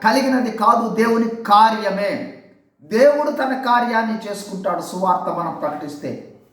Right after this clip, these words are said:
మరి ఎందుకు సువార్త ప్రకటించడంలో? అంటే రక్షింపబడక పూర్వము మనమున్న స్థితి మనకు అర్థం కాక ఏముందిలే అని నిర్లక్ష్యం చేస్తున్నామా? రక్షింపబడిన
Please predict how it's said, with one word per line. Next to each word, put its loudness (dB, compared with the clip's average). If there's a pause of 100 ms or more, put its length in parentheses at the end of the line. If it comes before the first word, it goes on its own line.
మరి 4
ఎందుకు 2
సువార్త -6
ప్రకటించడంలో? -12 (880)
అంటే 2
రక్షింపబడక 2
పూర్వము 2
మనమున్న 2
స్థితి -4
మనకు 2
అర్థం 4
కాక 2 (1300)
ఏముందిలే 6
అని 4
నిర్లక్ష్యం -2
చేస్తున్నామా? -6 (1160)
రక్షింపబడిన 4